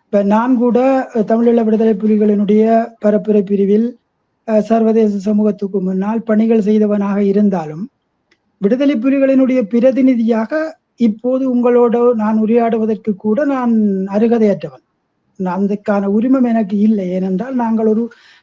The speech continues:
தலைமைத்துவத்தின் கீழ் பணி செய்தவர்கள். அ, அவர்கள், ப-, வகுத்து தந்த வேலை திட்டத்தின் அடிப்படையில் பணிகளை முன்னெடுத்தவர்கள்.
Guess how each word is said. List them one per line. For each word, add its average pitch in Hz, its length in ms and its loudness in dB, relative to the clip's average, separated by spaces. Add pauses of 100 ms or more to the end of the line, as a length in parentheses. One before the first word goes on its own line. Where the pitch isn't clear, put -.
(160)
தலைமைத்துவத்தின் 233 720 0
கீழ் 226 260 -2
பணி 214 240 0
செய்தவர்கள். 180 640 -2 (880)
அ, 247 40 -4
அவர்கள், 254 880 0 (640)
ப-, 214 320 -2 (220)
வகுத்து 214 420 -2
தந்த 233 280 2
வேலை 240 380 2
திட்டத்தின் 226 420 0
அடிப்படையில் 214 540 2
பணிகளை 214 460 2
முன்னெடுத்தவர்கள். 170 680 -4